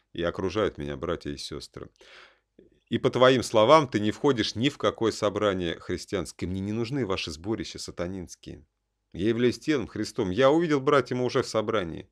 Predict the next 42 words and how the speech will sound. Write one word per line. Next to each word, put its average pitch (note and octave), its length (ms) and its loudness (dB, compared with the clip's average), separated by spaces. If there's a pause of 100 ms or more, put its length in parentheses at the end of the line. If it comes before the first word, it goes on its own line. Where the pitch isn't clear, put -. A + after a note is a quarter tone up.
(240)
Вживую, G#2 500 0
в G2+ 80 -2
интернете, G2+ 540 -4
какая F#2+ 340 -4
разница? E2 520 -8 (680)
А G#2+ 100 2
в G#2+ 60 -2
сборище A#2+ 480 0
сатанинские G#2+ 580 -4
я G2 160 -2
не A2 100 -6
х-, A2+ 160 -10
собираюсь A2+ 460 -6
ходить. F2+ 340 -12 (920)
Которые C#3 360 8
по C3 200 6
факту D3+ 520 4 (120)
существуют C3 640 0
только A#2 300 2
в A2+ 60 0
интернете. G2+ 680 -2 (240)
А D3+ 220 4
чё - 260 4
интернет B2 460 -2
не G#2 100 -4
такая? B2 480 4
А D3+ 60 2
ты G3 180 2
вот B2 180 0
мне C3 140 -2
пишешь, - 500 -6 (120)
чё G#3 160 2
ты C3+ 100 -8
тогда C3+ 260 0
в B2 60 2
этом A#2+ 240 -2
интернете C3 480 -4
сидишь, G#2+ 360 -8
если A2 160 -10
он G2 60 -8
такой A2+ 280 -4
плохой? F#2+ 580 -2